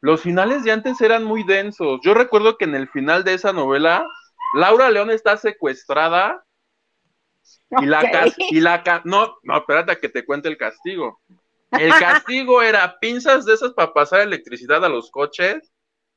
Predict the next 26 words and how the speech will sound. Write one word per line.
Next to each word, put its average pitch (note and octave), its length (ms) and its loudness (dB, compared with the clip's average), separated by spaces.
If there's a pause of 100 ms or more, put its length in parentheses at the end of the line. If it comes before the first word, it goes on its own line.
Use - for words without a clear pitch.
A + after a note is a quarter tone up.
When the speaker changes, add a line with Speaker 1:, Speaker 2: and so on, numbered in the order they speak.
(160)
Speaker 1:
dándole F3+ 680 -2
en C3 160 -12
la C3+ 200 -4
panza, E3 320 -4
yo D3 140 -4
así D3 160 -8
de, C3+ 160 -12 (100)
"¿Qué? C#3 140 -4 (120)
<laughs> - 120 -20
Te F3+ 140 -2
lo G3+ 200 0
juro". F#3+ 220 -6 (340)
Pues G#3+ 160 -2
por A3 140 6
eso C4 120 2
estoy C4+ 200 -4
como C4+ 240 0
estoy. G#3 760 2 (240)
Eso G3+ 240 -2
es C4 40 -8
lo A#3+ 140 0
que E3+ 120 -2
yo F#3 140 2
veía G#3+ 340 2
de G3 140 -2
niño. F#3 460 -6